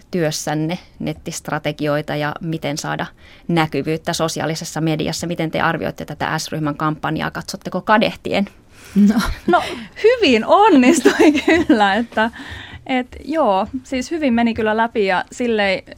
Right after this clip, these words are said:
Speaker 3: silleen mietin kyllä, että, että tälleen, ää, tiedän, että paljon ollaan sosiaalisessa mediassa nimenomaan sunnuntaina, niin oli silleen fiksu veto kyllä, kyllä uutisoida se <laughs> sunnuntaina, että, että silloin varmasti moni,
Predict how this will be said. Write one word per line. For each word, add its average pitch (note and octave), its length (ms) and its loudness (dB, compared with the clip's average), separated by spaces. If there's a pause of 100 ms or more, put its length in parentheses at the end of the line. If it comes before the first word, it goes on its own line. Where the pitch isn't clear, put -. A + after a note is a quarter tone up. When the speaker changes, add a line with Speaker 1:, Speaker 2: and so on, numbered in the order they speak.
(120)
Speaker 3:
silleen A3 320 -2
mietin G#3+ 320 -2
kyllä, G3+ 300 -2
että, - 280 -4 (680)
että A3+ 220 -8
tälleen, G3 400 -2
ää, G#3 240 0
tiedän, G#3+ 340 0 (220)
että A3 200 -6
paljon A3 360 0
ollaan G3 260 0
sosiaalisessa G#3 580 -6
mediassa G3+ 340 -6
nimenomaan G3+ 420 -2
sunnuntaina, F#3+ 640 -4
niin C3 220 -2
oli G3+ 180 -2
silleen G#3 280 -2
fiksu A3+ 280 -6
veto A3 260 0
kyllä, A#3 260 0 (420)
kyllä A3+ 260 0
uutisoida C4+ 640 2
se B3 220 2 (260)
<laughs> - 140 -10 (100)
sunnuntaina, G3+ 760 0
että, G3+ 300 -2 (200)
että G#3+ 140 -12
silloin G3+ 340 -4
varmasti G#3+ 400 -6
moni, G#3 340 -4